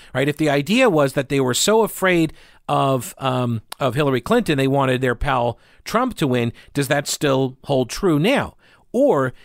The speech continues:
if you think they're trying to create chaos and they saw Trump as the chaos candidate,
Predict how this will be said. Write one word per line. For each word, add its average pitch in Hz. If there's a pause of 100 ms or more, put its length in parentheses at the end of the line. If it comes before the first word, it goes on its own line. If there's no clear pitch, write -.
(160)
if 175
you 165
think 175
they're 160
trying 170
to 147
create 135
chaos 165
and 135
they 120
saw 117
Trump 127
as 113
the 117
chaos 110
candidate, 196